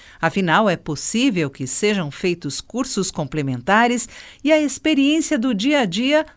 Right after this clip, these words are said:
também pode contribuir para que melhorias sejam feitas constantemente. Assim sendo,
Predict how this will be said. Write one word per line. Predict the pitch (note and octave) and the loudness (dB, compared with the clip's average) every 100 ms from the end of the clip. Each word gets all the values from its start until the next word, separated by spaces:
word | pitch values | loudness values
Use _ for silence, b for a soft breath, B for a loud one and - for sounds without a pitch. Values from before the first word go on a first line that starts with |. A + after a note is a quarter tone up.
| _ | _
também | - F#4 G3 A#3 | -4 -2 0 -2
pode | A3+ G3+ G3 F#3+ | 0 2 2 0
contribuir | G#3 G3+ G#3 A3 A#3+ G3+ B3+ | -4 -4 -2 -2 0 -2 -2
para | C4 E3+ | 0 0
que | D#3+ D#3 | 0 -4
melhorias | D3+ G3 B3 F3 F#3+ G3+ | -2 2 2 2 0 0
sejam | - D3 F3 A3 | -2 -2 -2 -4
feitas | - E3 F3 G3 F#3+ B B - | -4 -4 0 0 -2 B B 0
constantemente. | B3+ E4 - C4 C4+ C#4 C#4 F3+ C3 - A#2 _ _ _ _ _ _ - | 0 0 -2 -2 -2 0 0 0 0 -4 -8 _ _ _ _ _ _ -2
Assim | D#4+ G4 G4+ | 0 0 -2
sendo, | - A#3 A#3 B3+ | 0 0 0 -4